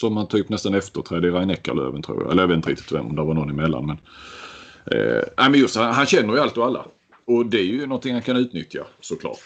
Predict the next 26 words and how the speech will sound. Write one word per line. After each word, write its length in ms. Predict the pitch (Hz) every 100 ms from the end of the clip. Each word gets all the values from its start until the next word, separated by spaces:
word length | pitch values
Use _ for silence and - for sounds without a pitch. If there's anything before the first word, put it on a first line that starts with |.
| -
Och, 240 | 104 98
och 80 | 104
få 260 | 135 87
jäkligt 340 | 92 120 107 90
mycket 160 | 107 92
information. 580 | 82 90 90 107 78 82
Och 60 |
det, 180 | 90 110 -
när 120 | 98
jag 80 | 104
pratade 200 | 120 127
med 120 | 104
honom 80 | 98
lite 160 | 95 82
grann 180 | 95 82
så 80 |
sa 120 | - 92
han 100 | 87
det, 120 | 87
det, 180 | 87 85 - - - - - - - _ _ - - - - - -
för 100 | 101
det 60 |
är 40 | 110
ju 100 | 110
ganska 260 | 123 117
kort 460 | - - 131 95 -